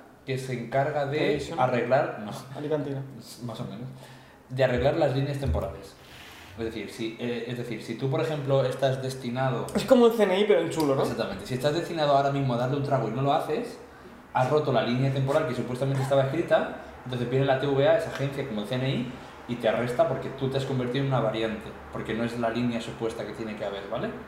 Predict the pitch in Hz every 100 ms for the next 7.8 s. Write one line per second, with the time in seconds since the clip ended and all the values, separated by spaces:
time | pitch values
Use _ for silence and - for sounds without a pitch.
0 | - 135 131 131 117 165 214 277 - 131
1 | 127 135 143 131 117 110 113 104 95 -
2 | - - - 104 - 104 95 95 - -
3 | - - - - - 156 160 180 185 185
4 | 180 180 175 156 156 180 180 180 196 156
5 | 151 127 - - 156 143 139 135 135 139
6 | 131 120 - 127 135 143 143 165 165 175
7 | 139 135 160 131 131 127 160 190